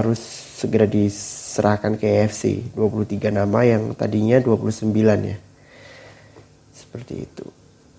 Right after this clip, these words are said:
Kalau dari sisi teknis permainan, eh, saya rasa peluang sih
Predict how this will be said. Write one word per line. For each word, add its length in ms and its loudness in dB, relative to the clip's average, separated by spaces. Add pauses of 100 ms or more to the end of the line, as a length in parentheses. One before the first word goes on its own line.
(2000)
Kalau 220 2
dari 180 2
sisi 400 -2
teknis 400 0
permainan, 720 2 (800)
eh, 460 4
saya 240 2
rasa 480 4 (2250)
peluang 340 12
sih 320 6